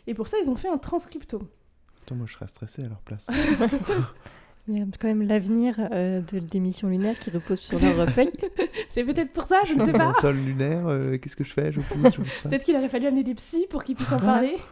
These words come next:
Speaker 1: <laughs> Euh, mais non, là, ils ont fait plutôt un transcriptome. Donc un trans-, de la transcriptomique, qu'est-ce que c'est ? Je rappelle que, euh, pour faire court, toutes nos cellules ont le même A D N,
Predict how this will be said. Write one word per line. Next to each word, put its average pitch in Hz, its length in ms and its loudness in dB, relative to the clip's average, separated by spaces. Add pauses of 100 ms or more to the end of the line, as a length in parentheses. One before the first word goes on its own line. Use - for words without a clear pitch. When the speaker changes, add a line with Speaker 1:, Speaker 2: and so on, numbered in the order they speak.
(220)
Speaker 1:
<laughs> 440 140 -8 (720)
Euh, 220 760 2
mais 233 220 2
non, 202 200 -4
là, 240 120 -6
ils 254 140 -2
ont 240 40 -2
fait 285 200 -6
plutôt 294 240 -6
un 269 100 -2
transcriptome. 277 680 -4 (560)
Donc 240 120 0
un 277 100 2
trans-, 277 160 -2 (180)
de 240 140 -6
la 277 120 -4
transcriptomique, 269 920 -8
qu'est-ce 277 180 -8
que 240 100 -10
c'est ? 240 300 -12 (880)
Je 226 80 -12
rappelle 254 380 -4
que, - 120 -10
euh, 214 320 -4
pour 226 220 -6
faire 220 220 -8
court, 269 300 -6
toutes 269 220 -2
nos 262 120 2
cellules 254 340 -4
ont 226 80 -4
le 208 140 -6
même 233 260 -2
A 220 80 -2
D 208 120 -6
N, 254 180 -4